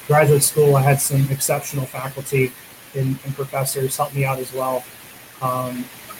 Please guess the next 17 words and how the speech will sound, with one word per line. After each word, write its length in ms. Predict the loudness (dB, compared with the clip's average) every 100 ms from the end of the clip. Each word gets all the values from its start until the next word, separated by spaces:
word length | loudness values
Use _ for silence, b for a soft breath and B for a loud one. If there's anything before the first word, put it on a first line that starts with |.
| -6
and 120 | 0 4
as 140 | 4
far 220 | 6 6
as 140 | 8 4
the 80 |
disability 560 | 2 2 2 4 4 4
services 500 | 0 0 0 -2 -6
is 100 | -8
concerned, 580 | -6 -6 -2 -2 -2 -4 -10 -20 -20 -10 -2
you'll 140 | 2
probably 240 | 4 4
find 300 | 4 4 4
this 180 | 2 0
across 560 | -2 0 2 2 0 -6 -14 -20 -20 -20 -16 -4
a 40 |
lot 260 | 0 2 4
of 240 | 2 0